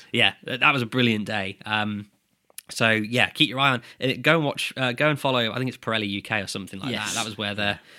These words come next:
Speaker 1: where all these films will go out. But yeah, fantastic day. Really, really cool.
Speaker 2: Amazing. Amazing. Good. Haven't we been busy?
Speaker 1: <sighs> So, yeah, some call it work.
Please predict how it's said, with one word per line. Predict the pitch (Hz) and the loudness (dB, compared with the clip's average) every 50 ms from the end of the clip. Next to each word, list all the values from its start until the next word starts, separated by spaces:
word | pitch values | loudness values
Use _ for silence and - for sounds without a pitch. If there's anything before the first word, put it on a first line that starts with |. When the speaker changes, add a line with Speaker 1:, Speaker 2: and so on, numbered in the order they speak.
| - - - - _ | -20 -20 -20 -10 _
Speaker 1:
where | - 117 | -2 -2
all | 113 110 | -2 -2
these | 107 104 95 | -2 -4 -4
films | - - 110 107 107 98 | -4 -4 -4 -4 -4 -4
will | 95 92 | -6 -6
go | 92 101 104 | -6 -4 -4
out. | 104 101 107 - - - | -2 -4 -4 -8 -6 -4
But | - 107 - - - - - - - | -4 -4 -4 -6 -12 -20 -20 -20 -4
yeah, | - 135 120 104 | 0 0 0 0
fantastic | - - 120 107 - 151 - - - - | 0 -2 -4 -4 -4 -6 -8 -8 -12 -10
day. | 95 104 90 73 - - _ _ | -8 -8 -8 -8 -8 -14 _ _
Really, | 101 113 117 104 92 | -8 -6 -6 -6 -6
really | 101 107 107 | -8 -10 -12
cool. | - - 95 87 - _ _ - - - - | -10 -10 -12 -12 -12 _ _ -20 -20 -20 -18
Speaker 2:
Amazing. | 90 90 85 82 85 80 80 80 80 - _ _ _ _ _ | -18 -16 -14 -14 -14 -16 -16 -18 -18 -20 _ _ _ _ _
Amazing. | 127 127 135 135 139 151 156 135 117 101 - 73 71 - - - _ _ _ _ _ _ _ _ _ _ - | -6 -4 -4 -2 0 0 0 0 0 -4 -6 -10 -12 -14 -18 -20 _ _ _ _ _ _ _ _ _ _ -2
Good. | - 143 110 196 - - - | 0 0 0 0 -2 -2 0
Haven't | 269 233 208 185 | 0 0 2 2
we | 165 127 | 2 0
been | - - 90 80 - _ _ | 0 -2 -8 -10 -14 _ _
busy? | - 95 82 - - - - - | -4 -4 -2 -4 -6 -8 -12 -16
Speaker 1:
<sighs> | - - - - - _ _ _ _ - - - - - - - - - | -20 -20 -20 -20 -20 _ _ _ _ -10 -6 -6 -4 -6 -6 -8 -10 -12
So, | - - 127 123 113 - - - | -8 -6 -4 -2 -2 -2 -4 -2
yeah, | 117 113 98 90 92 - - - 110 | -2 -2 -2 -4 -6 -10 -12 -10 -8
some | 110 113 147 120 | -4 -2 -2 -2
call | - - 90 98 | -2 -4 -6 -6
it | 82 | -6
work. | 90 101 107 104 - | -4 -4 -4 -6 -8